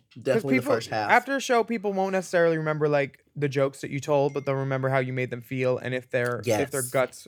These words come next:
Speaker 1: hurt from laughing and stuff. But, um,
Speaker 2: If their jowls are tired of laughing.
Speaker 1: Exactly.
Speaker 2: Speaking of jowls, did you know Candy Muse doesn't know what an equestrian is?
Speaker 1: She, yeah. Uh,
Speaker 2: Baby, that
Speaker 1: honestly.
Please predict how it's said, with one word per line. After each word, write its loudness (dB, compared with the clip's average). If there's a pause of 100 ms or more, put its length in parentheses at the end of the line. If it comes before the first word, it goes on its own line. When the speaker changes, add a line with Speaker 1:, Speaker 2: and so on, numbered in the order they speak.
Speaker 1:
hurt -8
from -8
laughing -2
and -10
stuff. -6 (120)
But, 0
um, -2
Speaker 2:
If 4
their 6
jowls 4
are 0 (260)
tired 0
of -4
laughing. -8 (320)
Speaker 1:
Exactly. 0
Speaker 2:
Speaking 6
of 4
jowls, 6
did -6
you -2
know 4
Candy 0
Muse 0
doesn't 2
know 6
what 4
an 2
equestrian 0
is? -4 (1000)
Speaker 1:
She, -12
yeah. 4 (840)
Uh, 2
Speaker 2:
Baby, 4
that 8
Speaker 1:
honestly. 4